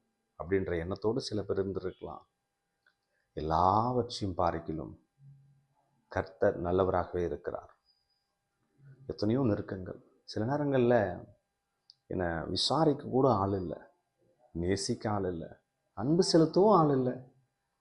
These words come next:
தனிமையில உட்கார்ந்து இருக்கிறேன். யாராவது வந்து, "சாப்பிட்டியா?" அதுக்கு கூட ஆள் இல்ல. எல்லாராலும் கைவிடப்பட்டு தனிமையில் உட்கார்ந்து அழுது கொண்டு இருக்கிறேன்.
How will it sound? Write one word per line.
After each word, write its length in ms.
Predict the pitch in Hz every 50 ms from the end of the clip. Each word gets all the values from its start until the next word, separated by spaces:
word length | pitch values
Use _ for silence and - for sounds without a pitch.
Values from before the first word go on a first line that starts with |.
| _
தனிமையில 400 | - - 87 104 123 143 151 143
உட்கார்ந்து 400 | 139 127 117 - 120 117 113 107
இருக்கிறேன். 380 | 110 104 - - 104 90 78 - - - _ _ _ _ _ _ - - - - - - - -
யாராவது 580 | 98 95 95 98 104 107 139 180 220 202 170
வந்து, 600 | 131 113 110 110 117 120 107 92 82 - - - _ _ _
"சாப்பிட்டியா?" 880 | - - - - - - - - - 123 120 120 127 135 120 101 - - - _ _ _ _ _ _ _ _ _ _ _ _
அதுக்கு 440 | - - 82 - 95 92 - 113 107
கூட 220 | - 143 160 151
ஆள் 160 | 139 123 113
இல்ல. 300 | 107 104 98 87 - - - - - _ - _ _ _ _ _ _ _ _ _ _ _ _ -
எல்லாராலும் 920 | 71 71 76 87 87 90 90 95 98 95 107 110 107 107 110 131 151 151
கைவிடப்பட்டு 760 | 143 - 107 104 104 101 98 - - 92 92 - 95 90 85 78 - _ _ _ _ _ _ _ _
தனிமையில் 480 | - - 90 101 113 131 139 127 104 92
உட்கார்ந்து 500 | - - - 104 98 95 95 95 92 82
அழுது 280 | 78 90 107 147 143
கொண்டு 180 | - 107 92 87
இருக்கிறேன். 340 | 78 - - - - -